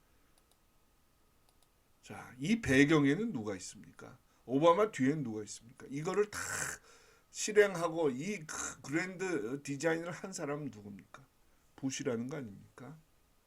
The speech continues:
부시가 또 독일 출신입니다. 독일 출신이라서 그랬다는 뜻은 아니고요. 독일 출신 중에서도 양심적이고 헌법을 수호하고, 네,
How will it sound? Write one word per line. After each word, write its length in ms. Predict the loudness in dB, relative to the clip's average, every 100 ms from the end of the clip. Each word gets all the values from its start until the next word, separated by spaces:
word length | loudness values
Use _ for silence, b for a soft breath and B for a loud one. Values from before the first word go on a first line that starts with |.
| -12
부시가 500 | -6 -4 2 6 8
또 200 | 8 6
독일 280 | 0 -6 -6
출신입니다. 840 | -10 -12 -14 -12 -12 -16 -20 -20 _ _ _ _ _ _ _ _ _ B B B B B B B
독일 260 | -2 -2
출신이라서 640 | -2 -6 -6 -2 2 2 2
그랬다는 440 | -2 -2 -2 -4
뜻은 320 | -6 -8 -8
아니고요. 680 | -10 -12 -14 -14 -14 -16 -18 -10
독일 240 | -6 -6
출신 380 | -8 -12 -12 -12
중에서도 840 | -12 -12 -10 -8 -6 -6 -8 -14 b b b b
양심적이고 960 | -8 -6 -8 -6 -4 -6 -6 -6 -8 -14 _
헌법을 360 | -20 -12 -10 -10
수호하고, 840 | -14 -12 -12 -8 -6 -4 -4 -8 -12
네, 160 | -18